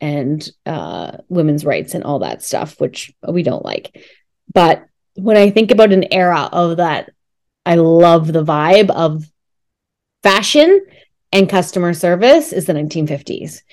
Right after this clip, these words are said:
So you think about, I want you to imagine this right now, okay? You know, the box pleat skirts and, you know, that whole vibe, of which if you know, if you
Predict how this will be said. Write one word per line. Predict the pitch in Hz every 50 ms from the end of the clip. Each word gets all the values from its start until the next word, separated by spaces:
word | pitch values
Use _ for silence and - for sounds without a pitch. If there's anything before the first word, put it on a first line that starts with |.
| - - - - - - - _
So | _ - - 240 233 214 214 208 208 208 202 190 - - _ _ _ _ _ _ _ _ _ _ _ _ _ _
you | 208 233 254 196
think | 247 294 294 294 302
about, | 339 277 285 254 233 214 202 196 196 -
I | 214
want | 214 226 240 240 -
you | 302
to | 277 294
imagine | 254 220 196 190 180 196
this | 185 175 -
right | 185 165 165
now, | 165 160 147 147
okay? | 151 - 185 160 165 165 - - _ -
You | 185 175
know, | 170 156 147 147 151 151 156 - _ _ _ _ _ _ _ _ _ _ _ _ _ _ _ _ _ _ _ _ _ -
the | 175 180
box | 156 175 160 160 - - -
pleat | - - 196 170 170 170
skirts | - - - 170 170 165 165 160 160 156 156 - - -
and, | 156 143 135 101 107 147 151 151 _ _ _ _ _ _ _ _ _ _ _ _ -
you | 208 185
know, | 170 156 - -
that | 170 170 160 147
whole | 170 165 156 147
vibe, | 160 131 95 190 -
of | 196 190 165
which | 220 208 202 - - - _ _ _
if | - 202 175
you | 214 220
know, | 208 226 233 247 208
if | 214 202 208
you | 220 233 233 233 220 202